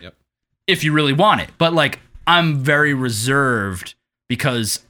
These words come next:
Speaker 2: I'm in a lot of different places with a lot of different people that think a lot of different things. However, I will still talk to the people and I'll ask them questions. So then if you think this, 'cause they'll, you know, you know how people are, they blurt things out.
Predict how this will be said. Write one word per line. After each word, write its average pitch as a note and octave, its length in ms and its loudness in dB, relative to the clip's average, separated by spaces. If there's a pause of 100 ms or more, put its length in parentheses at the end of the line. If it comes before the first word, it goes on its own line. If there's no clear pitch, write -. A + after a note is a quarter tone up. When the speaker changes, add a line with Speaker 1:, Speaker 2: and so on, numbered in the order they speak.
(100)
Speaker 2:
I'm C3+ 180 2
in B2 60 0
a B2 60 -2
lot B2 180 0
of A2+ 40 -6
different A2+ 240 -6
places G2 300 -4
with G2 100 -8
a F#2+ 40 -6
lot G2 180 0
of F#2+ 60 -4
different F2 200 -8
people F#3+ 220 -2
that A#2 160 -2
think A#2 200 -4
a A2+ 40 -4
lot G#2 180 -2
of G2+ 60 -8
different G#2 220 -6
things. D#3+ 240 -4 (280)
However, D3+ 520 0 (200)
I D#4+ 60 -2
will F4 60 -2
still - 180 0
talk F3+ 400 0
to D3 80 -6
the A#2+ 80 -4
people B2 420 -4
and B2+ 240 -4
I'll F#3 160 0
ask - 240 0
them A2 140 -2
questions. F2+ 500 -4 (220)
So D3+ 120 -4
then D#3 360 0
if D#3 140 -2
you D#3+ 80 0
think B2+ 220 0
this, C#3 260 0
'cause C3 160 -4
they'll, C3 200 -4
you D#3+ 100 -4
know, G#2 100 -2
you C3+ 100 0
know A#2+ 60 0
how F#2 40 -4
people D#2+ 240 -10
are, E2+ 100 -4
they G#2+ 140 -2
blurt G2 360 -6
things F2 200 -6
out. D2+ 240 -6